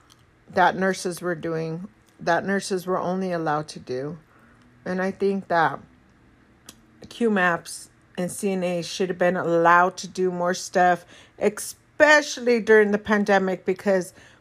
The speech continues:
when the pandemic hit, oh my gosh, C N A, I mean, nurses were so overwhelmed. Like, they were so overwhelmed. I mean, they had to stop and, you know, stop whatever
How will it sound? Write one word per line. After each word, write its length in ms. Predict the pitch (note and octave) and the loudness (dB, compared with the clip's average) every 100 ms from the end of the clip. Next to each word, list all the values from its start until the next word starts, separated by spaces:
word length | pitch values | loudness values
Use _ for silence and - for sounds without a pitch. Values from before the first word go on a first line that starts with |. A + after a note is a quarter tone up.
| - | -6
when 180 | G3 | 0
the 80 | G#3+ | 0
pandemic 720 | G#3+ A#3 B3+ C4 C#4+ D4 D4+ | 2 0 2 4 6 4 -2
hit, 540 | - C#4 C4+ B3+ B3 - _ - | -2 6 8 8 4 -6 _ 6
oh 280 | A3+ B3+ | 8 8
my 240 | B3+ B3+ B3+ | 6 4 4
gosh, 340 | A#3 A3 G#3 | 6 6 4
C 260 | G#3 - B3+ | 0 -6 -2
N 280 | C4+ C4 - | 0 -2 -4
A, 420 | G3+ A3+ A3+ A3+ | 0 2 2 2
I 80 | A3 | 2
mean, 360 | A3 G#3 G3+ A3 | 2 2 0 0
nurses 720 | A#3 B3+ B3+ C#4 C4+ C4+ B3+ - - _ _ | 2 2 0 -2 -2 -2 -8 -18 -20 _ _
were 200 | - G3+ | 2 4
so 600 | G#3+ - - A#3+ A#3+ A#3 A#3+ | 4 -2 4 6 8 6 4
overwhelmed. 840 | A#3+ C4 A#3 G#3+ G#3 A3 A#3+ A#3+ - | 4 2 2 2 4 2 0 -6 -10
Like, 300 | - G#3+ G#3+ | -2 0 2
they 160 | A3+ B3 | 6 6
were 140 | C4 | 4
so 460 | B3+ - - A#3 A#3+ | -4 -8 2 4 4
overwhelmed. 840 | A#3 A#3 A#3 G#3 F#3+ G#3 A#3+ B3 - - - - | 4 4 4 2 0 0 -2 -8 -16 -20 -20 -10
I 120 | - | 0
mean, 360 | A#3 B3 A#3 A3+ | 2 4 4 2
they 200 | G3+ B3+ | 4 4
had 260 | C#4 D4 D4 | 6 4 4
to 140 | C#4+ | -4
stop 680 | - - A#3+ A3 A#3 - - - | -6 0 6 6 6 0 -18 -4
and, 240 | G#3+ A3+ G#3+ _ _ - | -2 -2 -4 _ _ -6
you 160 | A#3 | 0
know, 340 | A#3 G#3+ G#3 G3+ - _ | 4 4 4 0 -8 _
stop 440 | - - B3+ C4 C4 | -18 6 6 6 4
whatever 720 | B3+ B3+ B3 B3+ B3+ G#3 | 4 6 6 6 6 2